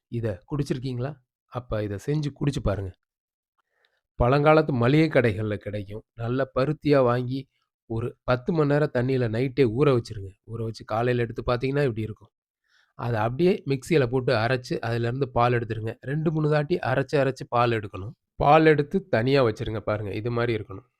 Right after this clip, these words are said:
இது கூடவே சுக்கு, மிளகு, திப்பிலி, சித்திரத்தை, ஏலக்காய். இத வாங்கி நான் அரைச்சு வச்சிருக்கேன். நீங்க கடையில கூட வாங்கிக்கலாம்.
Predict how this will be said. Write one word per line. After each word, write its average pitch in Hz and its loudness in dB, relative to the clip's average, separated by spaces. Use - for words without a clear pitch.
இது 127 -6
கூடவே 143 0
சுக்கு, - -2
மிளகு, 139 0
திப்பிலி, 147 -6
சித்திரத்தை, 127 -2
ஏலக்காய். 110 -2
இத 117 -2
வாங்கி 156 0
நான் 156 0
அரைச்சு 147 0
வச்சிருக்கேன். 135 -2
நீங்க 113 -4
கடையில 135 0
கூட 127 0
வாங்கிக்கலாம். 107 -6